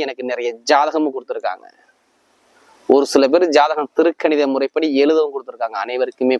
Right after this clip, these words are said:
பொங்காலம்மன் சார்பாக ஒரு மனமார்ந்த நன்றியை தெரிவிச்சுக்கிறேன். ஏன்னா குரு அருள்லையே திரு அருளே கிடையாது.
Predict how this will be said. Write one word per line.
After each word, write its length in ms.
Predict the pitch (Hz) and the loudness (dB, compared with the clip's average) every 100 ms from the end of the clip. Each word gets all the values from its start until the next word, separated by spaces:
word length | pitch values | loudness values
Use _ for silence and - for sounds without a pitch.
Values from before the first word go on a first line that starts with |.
| - | 0
பொங்காலம்மன் 560 | 131 131 131 123 117 - | 2 2 2 -2 -4 -2
சார்பாக 500 | 117 113 104 123 110 - _ _ _ _ _ _ _ - | 0 0 0 0 -4 -8 _ _ _ _ _ _ _ -4
ஒரு 80 | 113 | -2
மனமார்ந்த 400 | 110 131 135 139 127 | 0 2 0 0 -4
நன்றியை 260 | 120 131 123 | -4 -6 -6
தெரிவிச்சுக்கிறேன். 420 | 110 - 110 113 | -6 -8 -2 0
ஏன்னா 100 | 123 151 135 | 2 0 0
குரு 160 | 143 165 170 | 2 4 4
அருள்லையே 560 | 135 123 127 131 135 151 - - | 0 -4 -8 -6 -2 -2 -2 0
திரு 140 | 147 135 | 2 2
அருளே 260 | 123 123 127 - | 0 -2 -4 -2
கிடையாது. 440 | 123 120 67 - | -2 0 -2 -8